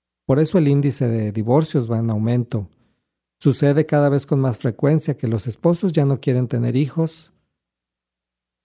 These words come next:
Y, bueno, eh, vemos con tristeza que se promueve el aborto y leyes que atentan contra la vida. Los hijos ya no quieren tener padres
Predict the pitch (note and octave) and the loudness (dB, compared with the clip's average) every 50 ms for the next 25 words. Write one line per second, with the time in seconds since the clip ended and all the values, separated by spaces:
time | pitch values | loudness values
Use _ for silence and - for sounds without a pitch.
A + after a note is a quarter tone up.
0 | _ _ _ _ _ _ _ _ _ _ _ _ - C3+ B2 A#2+ A#2+ A#2 A#2 A#2 | _ _ _ _ _ _ _ _ _ _ _ _ -2 0 0 2 2 0 0 0
1 | A#2 A2+ G#2+ - - - - - _ _ _ _ _ _ _ _ _ - C3 B2+ | -2 -2 -4 -8 -12 -20 -20 -20 _ _ _ _ _ _ _ _ _ 2 2 2
2 | B2+ A#2 G2 - - - - - C3+ A#2 A2 A#2+ B2 B2+ C3 C#3 C#3 C#3 - - | 2 0 -2 -4 -8 -14 -8 -4 -4 -2 0 2 2 2 4 2 2 0 -2 -8
3 | - - - - - - - B2+ A#2+ A2 A#2 A2+ - - - C3+ C#3 C3 - C#3+ | -10 -10 -10 -12 -8 -2 0 0 0 0 -2 -4 -4 0 0 0 0 2 0 -4
4 | A#2 - B2 A2 A2 A2 - B2 - - A#2+ A2+ A#2 A#2 A2+ A#2 G#2+ G#2 G#2 G#2 | -4 -2 -2 -2 -2 -4 -6 -6 -4 -2 -2 0 0 0 0 0 -2 -2 0 2
5 | B2+ C#3+ D3 C#3 C#3 - C3 B2 B2+ B2+ B2 A#2 A2+ G#2+ G#2+ G#2+ G#2+ A2 A2+ A#2 | 4 4 4 2 0 -2 -2 -2 0 0 -2 -4 -4 -6 -6 -6 -4 -4 -4 -2
6 | A2 A2+ A2+ G#2+ - - - - - - _ _ _ _ _ _ - B2+ A#2 - | -2 -4 -4 -6 -8 -12 -16 -16 -18 -20 _ _ _ _ _ _ -4 -2 -2 2
7 | C#3 C3+ C#3 - D3 C3+ - - A2+ G#2+ A#2 A2 A2 G#2+ G#2+ G#2+ C3+ D#3+ D#3 D3+ | 2 0 2 2 0 -2 0 -2 -4 -2 -2 -4 -4 -2 -2 0 2 2 2 2
8 | C3 A#2 A2+ G#2+ - D#3+ C3+ D3 D#3 C3+ D#3 D3 D3 C3+ - - D3+ D3 D3+ D3 | 0 0 -2 -2 -2 -2 0 0 2 2 2 2 2 0 0 0 0 2 2 2
9 | C#3 B2+ A2+ - _ _ _ _ _ _ - A#2+ A2+ B2+ C3+ D#3+ F3+ F3 - - | 0 -2 -4 -8 _ _ _ _ _ _ -2 0 0 2 2 2 0 -2 -4 -14
10 | _ _ - A#2+ A#2 A2 G#2+ G#2 G#2 G2+ - - - - - _ | _ _ -4 -2 -2 -2 -2 -2 -4 -6 -8 -12 -20 -20 -20 _